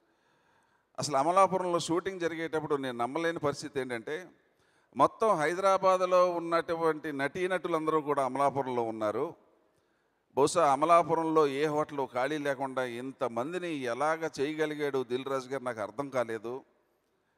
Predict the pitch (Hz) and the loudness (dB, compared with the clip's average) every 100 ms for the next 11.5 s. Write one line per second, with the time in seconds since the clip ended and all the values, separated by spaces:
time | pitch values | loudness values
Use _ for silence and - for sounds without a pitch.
0 | _ _ _ _ _ _ _ 104 143 180 | _ _ _ _ _ _ _ -2 0 0
1 | 175 165 165 151 147 156 160 180 175 180 | 2 2 2 2 0 -2 -2 -2 0 0
2 | 156 156 151 143 147 151 170 160 147 117 | 0 0 -2 -2 -4 -4 -2 -2 -2 -6
3 | 156 165 156 165 160 147 151 160 170 151 | -8 -6 -6 -2 0 0 -2 -4 -6 -6
4 | 147 185 165 165 131 104 - - - _ | -4 -4 -2 -4 -4 -6 -12 -12 -16 _
5 | _ _ _ _ _ _ _ _ _ _ | _ _ _ _ _ _ _ _ _ _
6 | - 143 202 202 175 - 180 175 147 107 | -10 -4 0 0 0 0 2 2 0 -6
7 | 95 95 _ _ _ _ 123 - 110 _ | -14 -20 _ _ _ _ -4 -4 -12 _
8 | _ 117 123 113 110 135 180 185 175 170 | _ -16 -8 -4 2 4 4 2 -2 -2
9 | 156 147 123 113 90 _ _ _ _ _ | 2 2 2 -6 -14 _ _ _ _ _
10 | _ 123 156 196 175 - 180 208 208 196 | _ -8 -4 -2 0 -2 -4 -2 0 0
11 | 156 131 123 90 | -2 -6 -8 -12